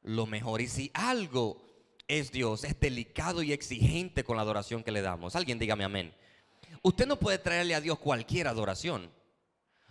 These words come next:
Usted no puede darle a Dios cualquier ofrenda. La Biblia dice, "No le traeré a Dios nada que no me cueste".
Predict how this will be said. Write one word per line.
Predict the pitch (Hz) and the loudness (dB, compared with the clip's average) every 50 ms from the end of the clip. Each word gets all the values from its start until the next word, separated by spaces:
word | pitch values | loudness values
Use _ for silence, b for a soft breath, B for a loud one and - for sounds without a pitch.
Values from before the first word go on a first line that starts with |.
| 117 b _ _ _ _ _ _ - | -20 b _ _ _ _ _ _ -2
Usted | - 190 - - 254 | -2 0 2 2 2
no | 277 294 277 | 2 2 2
puede | - 202 180 170 | 2 2 2 0
darle | 165 170 165 160 165 170 165 | 0 0 0 0 2 2 0
a | |
Dios | 160 160 156 | 0 0 -2
cualquier | - - 151 131 123 - 160 156 135 | 2 2 2 2 4 4 4 4 4
ofrenda. | 117 - - - 175 208 196 135 113 107 98 95 90 - - - _ _ _ _ b b b b b b b b b _ _ _ - | 2 0 0 2 2 4 4 2 0 -2 -4 -4 -4 -6 -8 -20 _ _ _ _ b b b b b b b b b _ _ _ -2
La | - 151 | 4 4
Biblia | 185 220 214 208 | 4 6 4 2
dice, | 208 208 - 175 | 0 -2 -4 -4
"No | 170 180 214 | 0 0 2
le | 226 - | 2 2
traeré | - 202 190 180 175 185 185 | 0 0 0 0 0 0 0
a | 185 180 | -2 -2
Dios | 185 180 160 147 | 0 0 0 0
nada | 147 151 170 196 214 220 202 185 156 135 113 98 98 - - - - _ _ _ _ _ _ | -2 -4 -4 0 0 0 2 2 4 4 4 2 2 -4 -12 -20 -20 _ _ _ _ _ _
que | - 123 135 | -2 -2 0
no | 151 165 165 | 2 2 2
me | 151 139 127 | 2 2 0
cueste". | - - 156 151 139 110 - - - - 98 90 | 2 2 4 4 4 2 0 -2 -2 -8 -12 -12